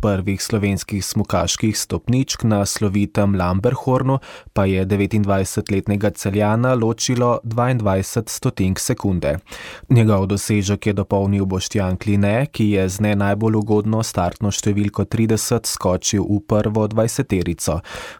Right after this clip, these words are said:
Tretji Slovenec Miha Hrobat je bil triintrideseti.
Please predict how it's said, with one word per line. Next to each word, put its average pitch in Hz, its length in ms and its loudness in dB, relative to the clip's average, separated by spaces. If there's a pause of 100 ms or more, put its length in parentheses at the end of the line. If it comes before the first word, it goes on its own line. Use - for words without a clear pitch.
(140)
Tretji 104 400 2
Slovenec 120 640 2
Miha 92 320 0
Hrobat 117 520 0
je 131 60 2
bil 120 220 2
triintrideseti. 90 1040 -2